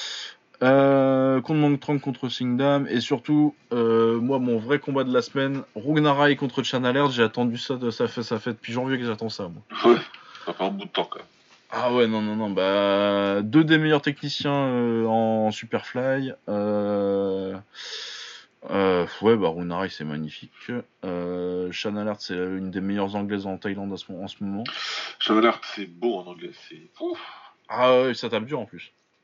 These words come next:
Speaker 2: Magnifique, sec, mais propre, avec les beaux enchaînements et tout. Ça va être une belle, très belle opposition de style, ouais. Ça va être
Speaker 1: Ah, ouais, techniquement, ça va être,
Speaker 2: Ouais,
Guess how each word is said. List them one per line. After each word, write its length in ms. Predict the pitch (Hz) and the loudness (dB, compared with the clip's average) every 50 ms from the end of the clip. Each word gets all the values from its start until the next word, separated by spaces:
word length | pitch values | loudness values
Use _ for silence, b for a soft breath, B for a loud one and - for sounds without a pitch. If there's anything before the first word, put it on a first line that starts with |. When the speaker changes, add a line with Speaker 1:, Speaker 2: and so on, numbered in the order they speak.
| _ 98 | _ -8
Speaker 2:
Magnifique, 480 | 110 110 110 104 - - - - - - - - - | -8 -8 -8 -10 -14 -16 -16 -16 -18 -20 -20 -4 2
sec, 440 | - 120 - - - - - - _ _ _ _ | 2 2 2 2 -6 -18 -20 -20 _ _ _ _
mais 240 | - - - - 78 - _ _ _ | -20 -18 -18 -18 -20 -20 _ _ _
propre, 520 | - - - 113 113 - - - - - | -10 -2 0 0 0 0 -4 -12 -16 -16
avec 120 | 87 80 - _ | -16 -16 -16 _
les 60 | 87 | -20
beaux 260 | 82 82 87 101 95 98 | -18 -10 -10 -8 -8 -8
enchaînements 440 | 98 - - - - 95 190 185 180 | -8 -8 -8 -8 -8 -8 -10 -10 -10
et 40 | 175 | -10
tout. 180 | - - 104 107 B B B B B B B - | -12 -12 -14 -14 B B B B B B B -2
Ça 60 | 107 | -2
va 80 | 101 | -2
être 80 | - - | -2 -2
une 100 | 107 107 | -8 0
belle, 320 | 101 131 135 135 131 113 - | 4 6 6 6 6 4 2
très 200 | - - - 160 147 | -4 -2 -2 0 2
belle 140 | 139 131 | 2 2
opposition 420 | 131 123 110 - 120 117 110 - 117 | 0 -2 -2 -4 -8 -8 -8 -10 -14
de 60 | - | -16
style, 240 | - - - - - | -16 -18 -18 -18 -18
ouais. 60 | - - _ _ b b b b | -20 -20 _ _ b b b b
Ça 60 | - - | -20 -18
va 60 | - | -10
être 60 | - - | 0 4
Speaker 1:
Ah, 200 | 156 170 180 180 | 6 8 8 8
ouais, 100 | 226 214 | 8 6
techniquement, 460 | - 143 131 117 143 - - 175 170 | 4 -2 -6 -6 -8 -10 -8 -10 -10
ça 160 | - - 131 | -6 -6 -4
va 80 | 120 117 | -4 -4
être, 200 | 117 110 - 120 | -6 -6 -8 -8
Speaker 2:
Ouais, 60 | 117 | -6